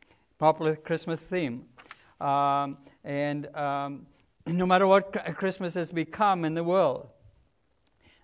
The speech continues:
uh, the, the, the essence of giving comes from the fact that of God's gift of his Son, uh, uh, Jesus Christ, to the world. And, um, <clears throat>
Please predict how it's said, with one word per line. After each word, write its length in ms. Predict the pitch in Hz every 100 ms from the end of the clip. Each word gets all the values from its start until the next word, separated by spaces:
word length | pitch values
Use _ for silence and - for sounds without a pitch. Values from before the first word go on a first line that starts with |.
| _
uh, 460 | 143 143 147 147 147 - -
the, 200 | 147 151
the, 420 | 151 143 135 139 - 190
the 280 | 147 147 -
essence 440 | 160 196 208 185 165
of 180 | 139
giving 380 | 147 196 160 143
comes 460 | 139 170 160 151 147
from 500 | 160 147 139 139 139 - -
the 100 | -
fact 380 | 139 170 151 151 147
that 180 | 135 - - -
of 180 | 139 135
God's 340 | 156 151 135
gift 380 | 135 170 165 -
of 240 | 143 135
his 240 | 143 135 -
Son, 340 | 147 135 131 - - _ -
uh, 40 | 143
uh, 460 | 147 143 143 143 143 151
Jesus 400 | 127 147 143 131
Christ, 440 | - 147 139 131 - _ -
to 140 | 147
the 120 | 135
world. 480 | 139 143 139 113 - - - -
And, 400 | 131 131 131 135 -
um, 720 | 139 135 131 131 131 131 131 - _
<clears throat> 200 | - -